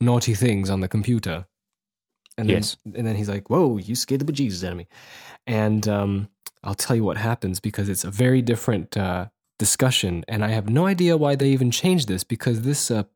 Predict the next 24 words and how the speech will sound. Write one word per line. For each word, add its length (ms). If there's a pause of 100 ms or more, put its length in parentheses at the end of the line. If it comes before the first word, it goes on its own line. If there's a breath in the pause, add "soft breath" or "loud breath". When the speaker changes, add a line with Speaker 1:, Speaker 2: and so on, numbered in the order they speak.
(140)
Speaker 1:
puts 160
some 240
fuel 340
on 120
the 80
fire 360
of 360
what's, 280 (380)
you 100
know, 240
Tim's 360
and 140
Jake's 380
and 140 (280 loud breath)
maybe 180
many 280
of 140
yours, 400
uh, 200 (840 loud breath)
uh, 520 (340)
conspiracies 960
might, 420
uh, 300 (160)
entail. 640